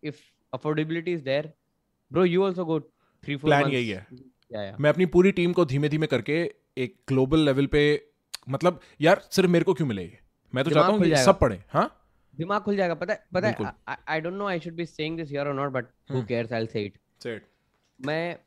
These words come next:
Speaker 1: मैं रणवीर के साथ कुछ ऐसा प्लान कर रहा हूँ थोड़े दिन में। I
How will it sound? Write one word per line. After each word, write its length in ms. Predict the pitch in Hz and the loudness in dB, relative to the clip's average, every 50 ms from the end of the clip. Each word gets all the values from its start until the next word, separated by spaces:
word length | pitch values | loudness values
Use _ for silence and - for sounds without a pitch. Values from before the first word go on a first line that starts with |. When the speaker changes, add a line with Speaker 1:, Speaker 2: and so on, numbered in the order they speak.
| - - | -14 -8
Speaker 1:
मैं 340 | - 143 151 160 170 170 | -6 -2 -2 0 0 0
रणवीर 360 | 165 156 151 147 143 156 160 160 | -2 -2 -4 -4 -4 -6 -6 -4
के 100 | 165 175 | -4 -2
साथ 160 | 165 165 165 | -2 -2 -2
कुछ 420 | 160 - 160 156 - - - - - _ - | -4 -4 -6 -6 -6 -10 -16 -18 -16 _ -10
ऐसा 500 | 131 135 131 156 151 151 151 - _ _ _ _ - | -10 -8 -6 -4 -4 -4 -6 -8 _ _ _ _ -12
प्लान 220 | 131 127 135 143 | -8 -8 -8 -8
कर 120 | 135 147 135 | -8 -8 -8
रहा 120 | 131 127 | -8 -8
हूँ 200 | 139 196 - _ _ - | -10 -10 -14 _ _ -6
थोड़े 180 | 127 127 135 143 | -4 -2 0 0
दिन 120 | 139 135 | 0 0
में। 160 | 123 120 143 208 - _ _ _ _ _ _ _ _ _ _ _ _ - | -2 -4 -6 -8 -14 _ _ _ _ _ _ _ _ _ _ _ _ -4
I 300 | 98 117 139 156 170 175 | 0 0 2 2 2 0